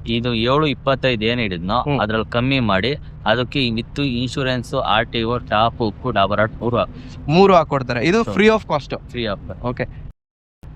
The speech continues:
Speaker 1: ನಿಮ್ಗೆ the best price, ಪ್ರೈಸಿಂಗ್ ಅಲ್ಲಿ ಯಾಕೆ ಅಂತಂದ್ರೆ, ನಾವೊಂದು ಅಂದಾಜು ಹೇಳ್ತಿರೋದು.
Speaker 2: ಹ್ಮ್.
Speaker 1: ನಿಮ್ಗೆ the best price ಮಾತ್ರ ನಾನು ಖಂಡಿತ ಮಾಡ್ಕೊಡ್ತೀನಿ. ನಾನು ಶೋರೂಮ್ ಅಲ್ಲಿ ಕೊಡೋದ್ಕಿಂತ ನಿಮ್ YouTube ಚಾನೆಲ್ ನೋಡ್ಕೊಂಡು ಬರೋರ್ಗೆ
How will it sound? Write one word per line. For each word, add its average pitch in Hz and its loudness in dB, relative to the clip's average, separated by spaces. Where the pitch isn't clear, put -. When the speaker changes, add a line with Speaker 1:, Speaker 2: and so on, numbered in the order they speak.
Speaker 1:
ನಿಮ್ಗೆ 110 2
the 110 2
best 123 0
price, 135 0
ಪ್ರೈಸಿಂಗ್ 123 2
ಅಲ್ಲಿ 123 0
ಯಾಕೆ 107 0
ಅಂತಂದ್ರೆ, 120 -2
ನಾವೊಂದು 104 -2
ಅಂದಾಜು 107 2
ಹೇಳ್ತಿರೋದು. 92 -2
Speaker 2:
ಹ್ಮ್. 135 -2
Speaker 1:
ನಿಮ್ಗೆ 113 2
the 110 2
best 120 0
price 120 0
ಮಾತ್ರ 110 2
ನಾನು 104 -2
ಖಂಡಿತ 113 0
ಮಾಡ್ಕೊಡ್ತೀನಿ. 104 0
ನಾನು 107 2
ಶೋರೂಮ್ 139 2
ಅಲ್ಲಿ 135 2
ಕೊಡೋದ್ಕಿಂತ 123 -2
ನಿಮ್ 120 -2
YouTube 123 2
ಚಾನೆಲ್ 113 -2
ನೋಡ್ಕೊಂಡು 104 0
ಬರೋರ್ಗೆ 92 2